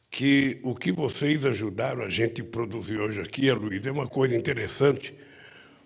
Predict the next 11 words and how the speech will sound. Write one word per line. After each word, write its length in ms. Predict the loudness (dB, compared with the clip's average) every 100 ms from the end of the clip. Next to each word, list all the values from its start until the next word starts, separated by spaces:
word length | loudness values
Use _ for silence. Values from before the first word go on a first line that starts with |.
| _ -10
porque 300 | -4 0 4
nós 280 | 4 2
estamos 600 | -2 -4 0 0 0 -8
propondo 540 | -4 -4 -2 0 0 0
a 60 |
criação 520 | -2 -2 -2 0 0 2
do 120 | 0
Ministério 600 | -2 2 2 4 0 0
da 120 | -6
Segurança 640 | -6 -6 -4 -6 -4 -6
Pública, 580 | -6 -4 -4 -4 -4